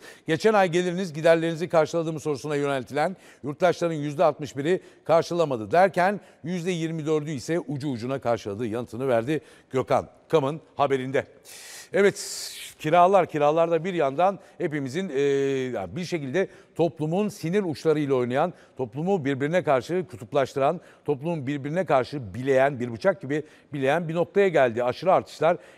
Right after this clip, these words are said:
ev sahipleriyle kiracılar arasında açılan davalar,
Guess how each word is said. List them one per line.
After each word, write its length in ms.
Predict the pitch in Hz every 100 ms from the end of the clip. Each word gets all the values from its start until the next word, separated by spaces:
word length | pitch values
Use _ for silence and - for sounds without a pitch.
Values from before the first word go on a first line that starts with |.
| -
ev 160 | 165
sahipleriyle 640 | - 160 151 143 151 131 151
kiracılar 500 | 143 139 131 160 160
arasında 340 | 127 107 139
açılan 380 | 135 127 127 117
davalar, 540 | 139 135 117 107 156